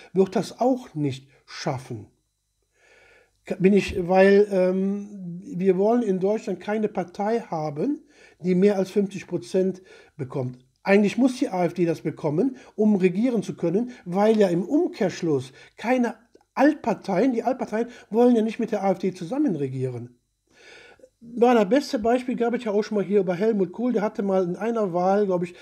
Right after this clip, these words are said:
achtundvierzig Prozent geholt. Da haben sich nachher die S P D und die, ähm, F D P zusammengetan, hatten zweiundfünfzig Prozent, ich glaub, Brandt und Scheel. Und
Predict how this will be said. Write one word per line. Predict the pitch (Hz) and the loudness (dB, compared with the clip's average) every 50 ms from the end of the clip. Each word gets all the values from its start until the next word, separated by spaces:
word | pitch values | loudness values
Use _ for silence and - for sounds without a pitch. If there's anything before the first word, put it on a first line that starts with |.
| - - - _ | -20 -20 -8 _
achtundvierzig | - 247 247 - - 247 - - 240 220 - - 190 | -4 -4 -4 -2 -2 -2 0 2 0 0 0 -4 -8
Prozent | - 202 196 - - 208 202 202 202 | -6 -6 -4 -2 0 0 0 -2 -2
geholt. | 170 135 131 135 131 127 131 - - - - - | -4 -2 -2 -2 -2 -4 -6 -12 -20 -20 -20 -14
Da | - 165 165 | -8 -2 0
haben | 208 208 190 | 0 0 0
sich | 175 151 | -2 0
nachher | 180 196 202 202 208 160 | 0 0 0 2 0 0
die | 156 - - | 0 0 0
S | 247 262 262 - - - | 0 -2 -2 -2 -6 -6
P | - 240 202 | -4 -4 -2
D | 175 208 226 233 | 0 0 -2 0
und | - 202 190 175 - | 0 -2 -2 -2 -2
die, | 180 175 170 165 170 - - - - - | -2 -2 -2 -2 -2 -6 -14 -20 -12 -6
ähm, | 190 170 165 175 175 - - | -2 -2 -2 -2 -4 -2 -2
F | 277 302 - - | -2 -2 2 2
D | 240 190 | 2 2
P | - - 165 160 | 4 4 2 2
zusammengetan, | - 160 143 156 156 156 151 156 151 - 180 190 208 277 311 311 - - - - _ | 2 -2 -2 -2 -2 0 0 -2 -2 -2 -2 0 2 0 0 -2 -6 -14 -20 -6 _
hatten | - 196 196 202 190 175 | -2 -2 0 0 -2 -4
zweiundfünfzig | - - 226 233 262 277 226 185 - - 170 143 - 139 127 - | -4 -4 0 2 2 2 2 2 0 -2 -2 -2 -4 -8 -8 -6
Prozent, | 165 143 - - 180 196 233 220 180 | -6 -6 -4 0 0 0 0 0 -4
ich | - - | -6 -4
glaub, | 185 165 156 156 - 151 | -4 -4 -4 -4 -8 -6
Brandt | 156 180 208 226 220 - | -4 -2 -2 -2 -2 -4
und | - 190 165 156 | -4 -4 -4 -4
Scheel. | - - - 247 240 180 190 302 339 339 - - _ _ _ _ - - - - - - | -6 -6 -4 0 2 4 4 4 2 -2 -6 -14 _ _ _ _ -20 -20 -20 -18 -6 -4
Und | 220 226 202 - - | -2 -2 -2 -6 -12